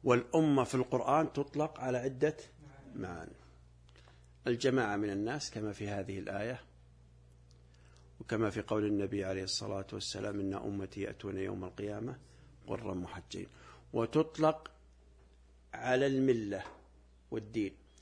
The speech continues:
"إنا وجدنا آباءنا على أمة".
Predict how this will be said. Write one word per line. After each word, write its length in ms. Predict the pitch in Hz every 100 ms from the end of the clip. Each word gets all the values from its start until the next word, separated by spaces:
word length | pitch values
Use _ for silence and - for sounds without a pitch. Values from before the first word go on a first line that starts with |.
| - - -
"إنا 380 | 135 117 107 101
وجدنا 720 | 98 110 127 113 107 107 110
آباءنا 600 | 107 123 127 123 143 - - - - - -
على 560 | 104 110 110 107 110 - - - - - - -
أمة". 440 | 135 117 104 95